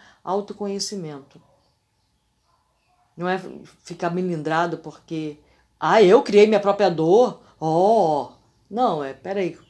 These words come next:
como? É possível isso? Então, por isso que você se autocura. Você pode se autocurar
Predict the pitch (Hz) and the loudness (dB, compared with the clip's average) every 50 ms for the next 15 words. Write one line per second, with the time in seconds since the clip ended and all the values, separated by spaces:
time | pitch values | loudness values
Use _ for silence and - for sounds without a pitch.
0 | _ _ _ - 165 170 185 196 214 262 311 - - _ _ _ _ _ _ _ | _ _ _ -10 -8 -8 -6 -6 -8 -10 -10 -14 -20 _ _ _ _ _ _ _
1 | _ _ _ _ _ _ _ _ _ _ _ _ - 160 - 170 156 - - 175 | _ _ _ _ _ _ _ _ _ _ _ _ -20 -14 -10 -10 -10 -8 -8 -8
2 | 190 220 220 208 175 160 175 196 202 - - - 170 - _ _ _ _ _ _ | -6 -6 -4 -4 -4 -4 -4 -6 -8 -12 -14 -14 -20 -20 _ _ _ _ _ _
3 | _ _ _ _ _ _ _ _ _ _ _ _ _ _ _ _ _ _ _ _ | _ _ _ _ _ _ _ _ _ _ _ _ _ _ _ _ _ _ _ _
4 | _ _ _ _ 170 175 185 185 185 - - 202 196 220 226 226 - 220 226 214 | _ _ _ _ -8 -8 -8 -8 -10 -6 -6 -4 -2 -2 -4 -6 -10 -12 -12 -10
5 | 226 220 220 214 - 247 220 220 220 226 240 240 - - 202 202 196 180 160 - | -10 -10 -10 -8 -6 -4 -4 -6 -6 -8 -10 -12 -12 -12 -10 -10 -10 -10 -14 -18
6 | - - - _ - _ _ _ _ _ _ _ _ - - 185 175 - 175 190 | -20 -20 -20 _ -20 _ _ _ _ _ _ _ _ -12 -12 -12 -6 -4 -4 -4
7 | 190 - - - 180 175 170 - - - 185 175 160 147 139 - - | -4 -4 -6 -6 -6 -6 -6 -10 -10 -8 -6 -6 -6 -6 -10 -12 -18